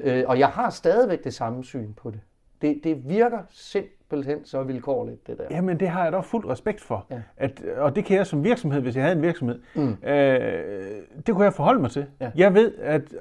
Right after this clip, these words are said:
Speaker 2: Anders Udegaard fra S F, han vil stemme imod, uanset hvad der sker.
Speaker 1: Ja.
Speaker 2: Det vil du vide.
Speaker 1: Ah, uanset
Speaker 2: Ej,
Speaker 1: hvad
Speaker 2: ej,
Speaker 1: der
Speaker 2: jo,
Speaker 1: sker.
Speaker 2: øh, i den si-,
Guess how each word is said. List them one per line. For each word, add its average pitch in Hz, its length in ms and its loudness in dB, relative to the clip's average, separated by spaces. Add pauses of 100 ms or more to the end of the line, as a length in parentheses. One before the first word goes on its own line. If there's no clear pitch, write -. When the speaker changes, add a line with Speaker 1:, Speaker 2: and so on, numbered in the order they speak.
(120)
Speaker 2:
Anders 165 300 2
Udegaard 190 440 6
fra 196 180 6
S 196 220 0
F, - 40 -20 (180)
han 220 220 2
vil 196 80 4
stemme 175 240 2
imod, 190 220 6
uanset 180 300 2
hvad 156 140 2
der 156 60 -8
sker. 110 180 -4 (120)
Speaker 1:
Ja. 107 80 -6 (580)
Speaker 2:
Det 247 80 4
vil 220 100 4
du 190 60 2
vide. 190 200 -2
Speaker 1:
Ah, 180 240 4 (220)
uanset 170 300 12
Speaker 2:
Ej, 151 60 12
Speaker 1:
hvad 113 100 4
Speaker 2:
ej, 139 120 12
Speaker 1:
der 127 60 12
Speaker 2:
jo, 139 720 10
Speaker 1:
sker. 180 140 6
Speaker 2:
øh, 151 60 10
i 175 40 12
den 190 100 6
si-, - 180 -4